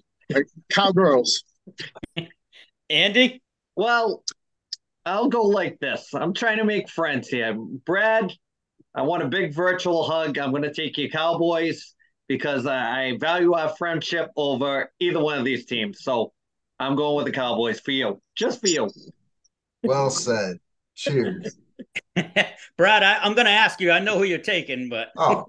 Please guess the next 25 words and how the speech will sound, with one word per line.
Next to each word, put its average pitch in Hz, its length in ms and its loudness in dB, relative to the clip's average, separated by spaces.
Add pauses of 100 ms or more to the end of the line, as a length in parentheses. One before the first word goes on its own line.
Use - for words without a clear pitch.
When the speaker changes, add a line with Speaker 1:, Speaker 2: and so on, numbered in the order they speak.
Speaker 4:
Dallas. - 340 6
I'm - 100 4
not 190 200 8
wearing 175 300 8
the 160 100 2
gear 156 280 4
today 147 400 4
'cause 135 120 -6
they 131 100 2
let 139 160 2
me 123 140 -4
down 143 360 2
and 127 80 -6
the 120 60 -8
Rangers 139 440 -8
were 120 120 0
up. 135 200 0
So 117 340 -4 (600)
I'm 139 120 0
all 143 120 4
decked 143 260 -2
out 143 180 2
in 117 60 -4
Ranger 127 340 -4
swag, 120 460 -2